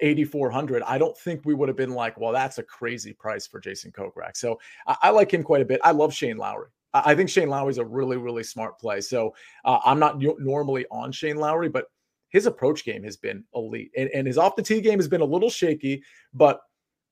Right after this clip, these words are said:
I don't think that's gonna be a huge problem for him here. A-, and I, I think if he finds a hot putter, which he sometimes does,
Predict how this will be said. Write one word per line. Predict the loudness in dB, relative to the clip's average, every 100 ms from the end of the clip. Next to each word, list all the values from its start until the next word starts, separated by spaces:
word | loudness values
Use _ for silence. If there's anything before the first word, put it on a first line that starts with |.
| _ _ 2
I | 8
don't | 8 8
think | 2 4
that's | 2
gonna | 4 2
be | 0
a |
huge | -4 -8 -10 -4
problem | 0 0 -2 -6
for | -6 -4
him | -4
here. | -4 -4 -6 -2
A-, | -2 0
and | -2
I, | -2 -4
I | -6
think | -4 -4 -2
if | -4
he | -6 -6
finds | -4 -4 -2
a | 2
hot | 0 0
putter, | -2 2 4
which | 2 -6
he | -10
sometimes | -6 -8 -6 -6 -4
does, | -4 -2 -4